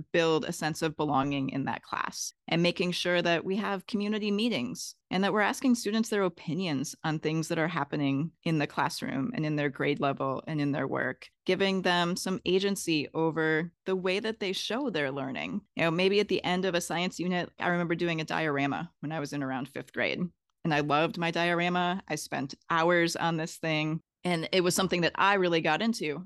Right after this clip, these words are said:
but I'm sure, especially now with technology where it is, which it wasn't, like, we got our first Apple two E computer when I was in fifth grade,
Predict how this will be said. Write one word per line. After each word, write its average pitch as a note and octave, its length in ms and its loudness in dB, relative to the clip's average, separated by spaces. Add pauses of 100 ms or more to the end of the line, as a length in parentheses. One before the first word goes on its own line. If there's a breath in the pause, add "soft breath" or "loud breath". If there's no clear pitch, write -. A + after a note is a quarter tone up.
but F#3+ 180 2
I'm F#3 180 2
sure, F#3 520 2
especially F3 500 -4
now F#3 280 0
with F3 100 -2
technology G#3 500 -2
where D#3+ 220 2
it D#3 180 -4
is, F3 540 0 (200)
which D#3 220 -6
it E3 120 -2
wasn't, D#3 360 -2
like, D#3 200 -4
we D3+ 80 -2
got D3+ 120 0
our D3 120 0
first D3+ 280 -4
Apple C#3 300 -2
two C#3 320 -2
E C#3+ 240 0
computer C#3+ 480 -4
when C#3 80 -4
I C#3 80 0
was C3+ 140 -4
in C#3 80 -4
fifth C#3 240 -6
grade, A#2 300 -4